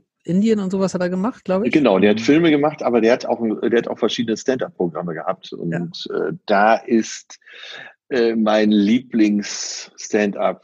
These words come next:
Speaker 2: äh, das Gespräch mit Gott. Äh, dann ist Gerhard Polt war immer eine große Inspiration. Äh, von den neueren Komikern finde ich Teddy klasse. Und ich hab heute, wie ich, äh, eingangs schon sagte, mit Basti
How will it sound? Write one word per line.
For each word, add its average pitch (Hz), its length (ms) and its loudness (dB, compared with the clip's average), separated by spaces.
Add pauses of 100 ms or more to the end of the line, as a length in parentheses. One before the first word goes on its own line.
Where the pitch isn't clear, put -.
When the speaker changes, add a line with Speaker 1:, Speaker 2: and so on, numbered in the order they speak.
Speaker 2:
äh, 92 240 0
das 92 180 -4
Gespräch 104 360 -2
mit 92 180 -4
Gott. - 360 -4 (520)
Äh, 117 400 4 (240)
dann 113 540 2
ist 101 360 -4
Gerhard 113 300 0
Polt 139 300 2
war 135 80 2
immer 123 100 -2
eine 127 140 2
große 123 240 0
Inspiration. 120 1000 -2 (800)
Äh, 85 280 -4
von - 200 -10
den 90 180 -2
neueren 107 440 2
Komikern 104 560 0
finde 98 200 -2
ich - 100 -18
Teddy 117 300 2
klasse. 117 420 0
Und 113 280 -2
ich 113 140 -6
hab 107 240 -12
heute, 123 360 0
wie 110 100 -2
ich, 110 120 -8
äh, 107 180 -4
eingangs 110 300 -4
schon 98 160 -2
sagte, 110 400 0 (640)
mit 101 420 -2
Basti 107 720 2